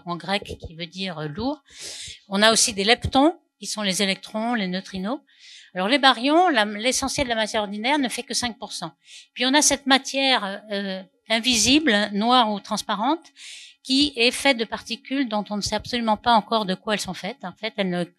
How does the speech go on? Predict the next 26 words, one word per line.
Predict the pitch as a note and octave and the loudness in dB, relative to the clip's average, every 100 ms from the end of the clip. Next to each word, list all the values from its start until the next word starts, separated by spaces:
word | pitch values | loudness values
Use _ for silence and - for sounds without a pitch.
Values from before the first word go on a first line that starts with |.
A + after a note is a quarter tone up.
| - - - - | -20 -20 -20 -2
on | |
n'a | F#3+ F#3 | 2 4
plus | - | 4
de | D4 | 0
candidat. | A#3+ G#3+ G3 F3+ B3 B3+ _ _ F#3 | 2 2 4 4 4 0 _ _ -12
Euh, | F3+ | -8
on | F#3 | -4
avait | G3 A3 | -2 0
un | A3 | 0
candidat | G#3+ G3 G3 G#3+ B3+ | -2 -2 0 2 2
qui | - | -2
était | - - | -16 -12
fait | A#3 | -10
de | F#3+ | -8
particules | G3+ - - G#3+ G#3 | -8 -10 -8 -12 -10
supersymétriques, | - A#3 G#3+ G#3 - G#3 G3 A3+ A3 | -10 -6 0 0 2 -2 -4 -8 -8
mais, | G3 F#3+ F#3+ - - - - - | -4 -4 -6 -18 -20 -20 -20 -8
euh, | |
elle | F3 | -4
n'a | F#3+ | -2
pas | F#3+ | -2
été | G3+ G#3+ | -2 0
vue | F#3+ A3 | -2 -2
dans | G3+ | -2
les | F#3 | 0
accélérateurs. | F#3+ - F#3+ F3 - G#3+ | -2 -4 -4 -4 -4 -4